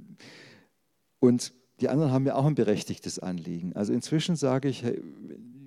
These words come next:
du hast zwanzig Minuten“, sage ich, „Halleluja, so machen wir's.“ Ich versuche, die zwanzig Minuten so gut wie möglich zu füllen, dass wir schnell in diese Verbindung mit Gott kommen, oder schnell ist auch ein blödes Wort, aber dass wir, <laughs> dass wir reinkommen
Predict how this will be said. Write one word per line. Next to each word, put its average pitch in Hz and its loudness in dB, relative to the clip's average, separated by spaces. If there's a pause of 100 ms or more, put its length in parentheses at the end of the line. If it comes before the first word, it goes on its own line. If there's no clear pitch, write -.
(180)
du 104 -2
hast - -2 (260)
zwanzig 143 2
Minuten“, 110 0 (420)
sage 90 -10
ich, - -18 (140)
„Halleluja, 95 0 (180)
so 98 -4
machen 95 -2
wir's.“ 101 -6 (200)
Ich - -16
versuche, 117 -2
die 110 -6
zwanzig 107 -2
Minuten 107 0
so 101 -4
gut 151 0
wie 135 -2
möglich 113 -4
zu 107 -8
füllen, 127 0 (480)
dass - -14
wir 98 -4 (380)
schnell 139 6
in 123 2
diese 110 -6
Verbindung 120 4
mit 110 2
Gott 110 -2
kommen, 107 -2
oder 85 -6 (320)
schnell 76 -8
ist 76 -12
auch 69 -10
ein 69 -12
blödes 80 -2
Wort, 82 0
aber 95 2
dass 92 -2
wir, 90 -4 (220)
<laughs> 175 -10
dass 156 8
wir 127 10
reinkommen 170 10